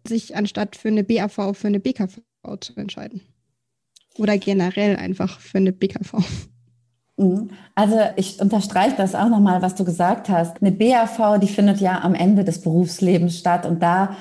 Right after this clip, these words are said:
Speaker 2: zeigt sich dann nochmal, was hat der Arbeitgeber eigentlich für mich getan.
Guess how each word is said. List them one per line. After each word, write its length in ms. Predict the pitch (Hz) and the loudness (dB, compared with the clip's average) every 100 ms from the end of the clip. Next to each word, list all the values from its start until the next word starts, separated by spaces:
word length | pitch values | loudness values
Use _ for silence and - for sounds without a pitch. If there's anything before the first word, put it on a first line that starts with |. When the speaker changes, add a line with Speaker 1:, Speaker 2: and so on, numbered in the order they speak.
| - - | -18 -6
Speaker 2:
zeigt 280 | 208 190 202 | 0 0 0
sich 120 | 190 | 0
dann 140 | 180 | 0
nochmal, 240 | 185 190 170 | 2 2 2
was 140 | 190 | 0
hat 120 | 180 | 0
der 120 | 160 | 0
Arbeitgeber 480 | 160 165 165 156 156 | 0 0 0 0 0
eigentlich 480 | 139 143 143 147 143 | 0 0 0 -2 -2
für 120 | 151 | 0
mich 220 | 147 139 | 2 0
getan. 600 | 143 139 175 151 120 90 | -4 -2 0 2 0 -4